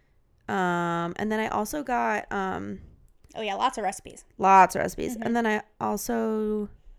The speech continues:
Speaker 1: got, like, some, like, this, like, eye makeup thing.
Speaker 2: Hmm.
Speaker 1: And the Glossier You perfume, not the spray, but the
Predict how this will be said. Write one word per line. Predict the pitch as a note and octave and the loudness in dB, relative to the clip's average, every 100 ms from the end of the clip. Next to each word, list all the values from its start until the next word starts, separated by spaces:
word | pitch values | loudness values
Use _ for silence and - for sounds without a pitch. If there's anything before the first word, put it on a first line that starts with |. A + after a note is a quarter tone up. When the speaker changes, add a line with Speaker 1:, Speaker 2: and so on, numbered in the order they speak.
| - - - | -20 -20 -18
Speaker 1:
got, | - G3 - | -4 -2 -2
like, | F#3+ | -4
some, | - F#3+ | -6 -8
like, | F#3 F#3 | -8 -8
this, | F#3 | -6
like, | F3+ F3 | -6 -6
eye | - E3 | -6 -6
makeup | E3+ - - - | -6 -8 -10 -8
thing. | - - G3 - _ _ - | -8 -10 -14 -18 _ _ -14
Speaker 2:
Hmm. | A#4 C4+ - | -8 -8 -4
Speaker 1:
And | A3 | -2
the | A3 | -2
Glossier | G#3 F#3 G3+ G3+ F#3 F3+ F3 - | -2 -2 -2 -4 -2 -4 -6 -14
You | F#3 F#3+ F#3 | -14 -10 -4
perfume, | F#3 G3 F3+ F#3 F3+ E3+ E3 E3 E3+ _ - - - _ - - | -2 -2 -4 -8 -6 -6 -6 -10 -14 _ -20 -20 -20 _ -20 -14
not | G#3 F3+ - | -8 -8 -8
the | |
spray, | E3+ - E3+ - - - - _ _ - - | -10 -4 -4 -4 -10 -16 -20 _ _ -20 -14
but | - - - | -10 -10 -12
the | - - - | -14 -14 -14